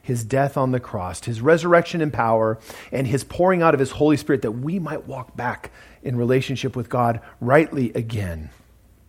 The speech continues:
Yet we act like so many other issues,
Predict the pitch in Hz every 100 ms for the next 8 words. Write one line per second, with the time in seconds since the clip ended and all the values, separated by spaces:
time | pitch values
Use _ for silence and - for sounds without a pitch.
0 | _ _ _ _ _ _ _ _ - 113
1 | 127 131 147 147 127 104 - 120 135 147
2 | 147 117 120 131 95 87 78 78 82